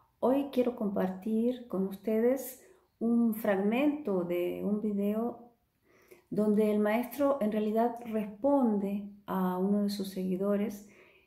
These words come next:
que le plantea si puede darle alguna ayuda para superar las fuertes cefaleas que tiene.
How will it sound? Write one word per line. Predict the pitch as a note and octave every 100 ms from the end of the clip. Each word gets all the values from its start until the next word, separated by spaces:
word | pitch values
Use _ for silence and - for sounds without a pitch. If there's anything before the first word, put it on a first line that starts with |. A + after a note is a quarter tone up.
| _ _ _
que | - G#3+ G#3+ G#3 G#3
le | G#3
plantea | G#3+ G#3+ G#3 G#3 C4 C4 C4 C#4+
si | - - A#3 G#3+ G3 F#3+ F#3
puede | B3 B3+
darle | A#3+ B3 B3 B3 -
alguna | F#3+ G3 G#3+ A#3+ A#3
ayuda | - - A#3+ G#3 F#3+ G3 -
para | G3 F#3+
superar | F#3+ F#3+ F#3+ F#3+ G#3 G#3 - - - - _ _ _ _ _
las | G3+ G#3+
fuertes | - C#4 D4 C#4
cefaleas | C4+ A#3+ G#3 G#3 G#3+ F#3+ F#3 F#3 -
que | F#3
tiene. | - F3+ E3+ E3+ E3+